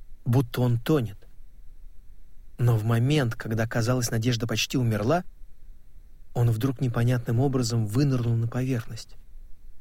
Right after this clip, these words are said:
Сделав глубокий вдох, он сказал себе будущему: "Но ведь не всё потеряно.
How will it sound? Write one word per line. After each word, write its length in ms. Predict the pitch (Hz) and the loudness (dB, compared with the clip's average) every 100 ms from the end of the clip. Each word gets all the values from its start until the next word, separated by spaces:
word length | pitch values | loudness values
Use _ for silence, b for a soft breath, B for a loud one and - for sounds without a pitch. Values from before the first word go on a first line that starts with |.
| - - | -6 -2
Сделав 400 | 110 143 143 113 | 2 4 4 2
глубокий 460 | 123 127 135 123 | 2 4 4 4
вдох, 400 | 110 117 175 - - - - - - - - - - - - | 2 4 2 0 -10 -14 -16 -14 -14 -12 -14 -14 -16 -4 2
он 140 | 143 | 2
сказал 380 | - 151 127 120 | 4 2 4 2
себе 240 | - 120 | 2 0
будущему: 520 | 110 113 104 - 110 - - - - - - - - - - - - - | 2 2 0 -2 -8 -10 -12 -12 -12 -12 -12 -12 -12 -14 -14 -14 -14 -4
"Но 340 | 135 135 139 | 2 4 6
ведь 320 | 143 143 - 147 | 6 4 2 2
не 120 | 147 | 2
всё 220 | - 190 | 4 2
потеряно. 520 | 139 131 196 139 104 | 2 2 2 2 -4